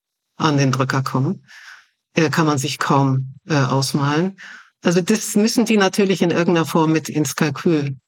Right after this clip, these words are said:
einbeziehen. Aber jetzt kommen die Hardliner an den Drücker. Und da ist eben, um es mit einer ganz blöden Formulierung zu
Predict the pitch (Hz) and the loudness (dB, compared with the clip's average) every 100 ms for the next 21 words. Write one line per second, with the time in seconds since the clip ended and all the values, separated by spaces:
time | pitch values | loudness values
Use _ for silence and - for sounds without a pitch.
0 | _ _ _ - 156 160 139 - _ - | _ _ _ -4 -2 0 -4 -12 _ -6
1 | 139 - 208 226 - 170 165 170 240 - | -2 0 0 -2 -2 0 2 2 0 -4
2 | _ _ _ _ _ - 175 - - 269 | _ _ _ _ _ -2 -2 -2 -2 2
3 | 240 156 139 135 - 127 123 139 180 - | 2 2 0 -2 -2 -2 0 -2 -4 -10
4 | _ _ _ 160 151 156 143 160 - 214 | _ _ _ 0 0 -2 -2 -4 -4 -6
5 | - _ _ _ - 170 139 180 165 208 | -8 _ _ _ -4 -2 0 0 2 2
6 | - 175 165 - - - 147 139 135 131 | 0 -4 -4 -6 -8 -4 -2 0 -2 -4
7 | - _ _ _ _ - 156 - 151 147 | -12 _ _ _ _ -4 -2 0 0 2
8 | 139 135 123 - - 143 160 139 127 135 | 2 2 0 -2 0 4 4 4 2 -2
9 | - - _ _ _ - 151 131 131 131 | -8 -18 _ _ _ 0 2 4 4 4
10 | 131 135 135 - 135 | 2 0 -2 -4 -6